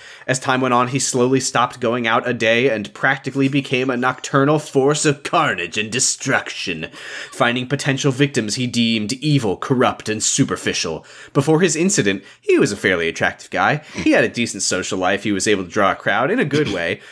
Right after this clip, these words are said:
Some people didn't like him, and some he didn't like, but it was not due to something that was out of control. He had an easygoing life, and his life just got started shortly before the event of two thousand seven changed his life for good.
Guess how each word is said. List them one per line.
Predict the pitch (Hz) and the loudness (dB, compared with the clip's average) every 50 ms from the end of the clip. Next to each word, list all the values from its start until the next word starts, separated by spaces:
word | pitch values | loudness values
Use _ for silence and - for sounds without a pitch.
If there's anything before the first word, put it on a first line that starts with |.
| - - - _ _ _ _ - | -20 -20 -20 _ _ _ _ -6
Some | - 330 311 277 | -2 0 0 2
people | 269 233 196 196 | 2 2 0 2
didn't | 165 180 165 147 | 2 2 2 2
like | 131 127 127 120 123 | 2 2 2 2 0
him, | 139 131 131 | 0 0 0
and | 131 131 | -4 -4
some | - - 185 185 170 | 0 0 0 0 2
he | 160 147 | 0 0
didn't | 135 139 135 127 120 | 2 0 0 -2 -2
like, | 113 113 117 117 117 117 - | -2 0 0 0 0 -2 -2
but | - 247 | -2 -2
it | 349 381 | 0 0
was | 427 - - | 0 0 0
not | 190 196 190 156 | 0 0 0 0
due | 135 147 156 | 0 0 0
to | 147 139 | 0 0
something | - 143 139 143 147 143 | 0 0 0 2 0 0
that | 123 113 | -2 0
was | 101 101 110 | -2 0 0
out | 117 120 113 | 2 2 0
of | 101 - | 0 -4
control. | 90 85 - - - 190 214 156 139 143 160 | -8 -16 -12 -6 -2 0 2 2 2 2 0
He | 196 269 | -2 -2
had | 330 403 381 | -2 -2 -2
an | 370 | -2
easygoing | 269 - 240 247 240 247 247 214 226 226 226 226 220 214 | -2 0 0 0 0 0 -2 -2 0 0 0 0 0 0
life, | 208 208 233 247 233 240 | 2 2 2 2 0 -2
and | 208 190 | -2 -4
his | 196 190 185 | -4 -2 0
life | 190 190 202 202 | 0 0 0 0
just | 202 - 208 202 - | 0 -2 -4 -2 0
got | 202 202 202 | 0 -2 0
started | - - 160 160 196 233 185 | 0 0 2 2 2 0 0
shortly | - - 139 127 120 117 | 0 0 0 0 0 -2
before | 113 107 - 127 123 | -4 -4 -2 0 0
the | 120 120 113 | 2 2 2
event | 107 120 117 117 | 2 2 0 0
of | 110 | -2
two | - - 127 | -2 -4 0
thousand | - - - 139 135 123 110 | 2 2 2 2 0 -2 -2
seven | - 117 127 135 139 | 0 2 2 2 0
changed | 139 - 123 117 113 - | -2 -2 -2 -2 -2 -4
his | 110 104 | -4 0
life | 113 107 107 104 | 0 0 0 0
for | - | -2
good. | 90 80 110 131 143 139 139 139 | -4 0 2 4 4 2 2 -2